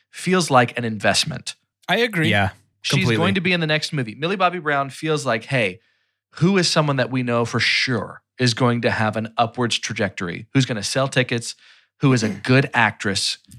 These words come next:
Speaker 1: and who will, who will thrive if we
Speaker 2: I
Speaker 1: give her
Speaker 2: agree.
Speaker 1: more space. I think it's totally her.
Speaker 2: Again,
Speaker 1: But
Speaker 2: my,
Speaker 1: she,
Speaker 2: my
Speaker 1: it, she
Speaker 2: problem
Speaker 1: was
Speaker 2: is
Speaker 1: not
Speaker 2: not
Speaker 1: enough in this. Yeah.
Speaker 2: My problem is not Millie Bobby Brown. My problem is not Vera Farmiga. My problem is definitely not Kyle Chandler.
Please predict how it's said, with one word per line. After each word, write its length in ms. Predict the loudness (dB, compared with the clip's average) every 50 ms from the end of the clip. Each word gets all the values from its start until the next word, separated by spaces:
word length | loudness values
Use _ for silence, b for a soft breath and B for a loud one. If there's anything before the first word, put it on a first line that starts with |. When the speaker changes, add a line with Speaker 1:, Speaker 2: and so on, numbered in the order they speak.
| -20 _ -6
Speaker 1:
and 120 | -4 -2
who 120 | 0 -2 -2
will, 240 | 0 -2 -4 -4 -6 -4 0
who 120 | 2 2
will 140 | 2 2 -2
thrive 440 | -4 -4 -2 0 0 2 0 -2 -4
if 140 | -8 -2 0
we 80 | 2 4
Speaker 2:
I 60 | 4
Speaker 1:
give 120 | 4 2 2
her 60 | 2
Speaker 2:
agree. 120 | 4 4 4
Speaker 1:
more 80 | 2
space. 540 | 0 -2 -4 -2 -2 0 -2 -2 -4 -8 -12 -16 _ _ _
I 40 | -6 -2
think 140 | 0 0
it's 120 | 0 -2 -2
totally 340 | 0 0 0 2 2 0 0
her. 240 | 0 -2 -4 -4 _ _ _ _
Speaker 2:
Again, 300 | -4 -2 0 0 0 0
Speaker 1:
But 140 | 0 0 0
Speaker 2:
my, 160 | 0 0 0
Speaker 1:
she, 120 | -2 -2 0
Speaker 2:
my 140 | 0 0 0
Speaker 1:
it, 80 | -2 -2
she 40 | 0
Speaker 2:
problem 220 | 0 0 2 2
Speaker 1:
was 100 | 0 2 2
Speaker 2:
is 40 | 2
Speaker 1:
not 120 | 2 2
Speaker 2:
not 20 | 2
Speaker 1:
enough 320 | 2 2 0 0 -2 -6
in 80 | -10 -10
this. 260 | -10 -10 -12 -14 -16 -18
Yeah. 140 | -18 -20 -20 _ _ _ _ 0
Speaker 2:
My 80 | 0
problem 380 | 0 2 2 2 2 4 4 2
is 100 | 4 4
not 200 | 2 2 2 2
Millie 180 | 2 2 4 4
Bobby 220 | 2 2 0 0
Brown. 360 | 0 0 0 0 -2 -6 -14 -20 _ _
My 80 | 0 2
problem 180 | 2 2 2
is 80 | 2 2
not 160 | 2 2 2
Vera 160 | 2 2 0
Farmiga. 500 | 2 2 0 2 2 2 0 0 -4 -10 -14 _ _ _
My 100 | 0 0
problem 300 | 2 2 2 2 2 2
is 120 | 0 0 -2
definitely 500 | -4 -2 0 0 2 2 2 0 2 2
not 200 | 2 2 2 0 0
Kyle 240 | 0 0 0 0
Chandler. 360 | 0 -2 -2 0 -2 -2 -4